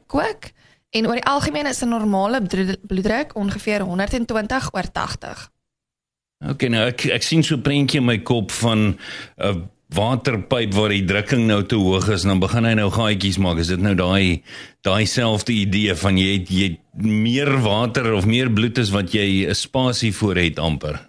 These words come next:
Speaker 1: Dit, die mens kan dit amper so beskryf.
Speaker 2: Okay. Nou sê my Bianca, hoe lyk die bloeddruklesing van iemand met hoë bloeddruk?
Speaker 1: So, dit is 'n bloeddruklesing van ongeveer honderddertig oor tagtig of hoër.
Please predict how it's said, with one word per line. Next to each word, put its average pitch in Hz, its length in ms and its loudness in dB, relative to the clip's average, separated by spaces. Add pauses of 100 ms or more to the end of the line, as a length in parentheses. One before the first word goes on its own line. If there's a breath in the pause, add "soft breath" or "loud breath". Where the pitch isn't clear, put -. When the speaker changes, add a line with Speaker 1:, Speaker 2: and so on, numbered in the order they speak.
(140)
Speaker 1:
Dit, 240 280 -4
die 233 100 -4
mens 247 180 -2
kan 254 140 -4
dit 233 100 -4
amper 233 240 -2
so 208 160 -2 (220)
beskryf. - 600 -4 (180)
Speaker 2:
Okay. 85 420 0 (300 loud breath)
Nou 131 100 2
sê 165 100 0
my 165 120 4
Bianca, 147 260 2
hoe 143 160 2
lyk 123 280 0
die 131 320 0 (340)
bloeddruklesing 110 920 0
van 87 120 0
iemand 85 300 0
met 78 160 -2
hoë 73 180 0
bloeddruk? - 520 -10 (300)
Speaker 1:
So, 277 320 -2
dit 226 180 -2
is 277 120 -4
'n 302 100 -2
bloeddruklesing 208 840 0
van 247 160 -4
ongeveer 240 440 0
honderddertig 196 1000 -2
oor 226 180 -4
tagtig 233 500 -2
of 233 200 -2
hoër. 185 600 -2